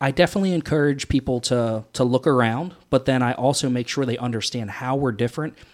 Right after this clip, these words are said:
and how we're gonna take care of you, uh, when you go out there, um, and shop that policy.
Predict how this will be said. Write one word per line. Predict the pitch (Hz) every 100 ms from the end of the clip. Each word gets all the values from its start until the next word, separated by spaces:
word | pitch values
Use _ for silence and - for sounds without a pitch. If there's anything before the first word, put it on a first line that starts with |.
| _
and | 117
how | 107 123
we're | 127
gonna | 123 113
take | - 120
care | - 120 110
of |
you, | 101 98 _ -
uh, | 107 104
when | 107 110
you | 107
go | 113 107
out | 107 -
there, | 110 104 104 - - -
um, | 101 98
and | 113 110
shop | - 98 -
that | 95
policy. | 101 101 110 -